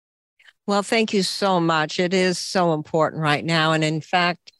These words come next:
you say parenting is the world's biggest personal growth opportunity.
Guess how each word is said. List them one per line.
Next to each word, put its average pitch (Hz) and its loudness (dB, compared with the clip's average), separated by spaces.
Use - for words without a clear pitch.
you 220 0
say 156 0
parenting 190 0
is 170 -2
the 160 0
world's 165 0
biggest 196 -2
personal 175 0
growth 180 0
opportunity. 127 -2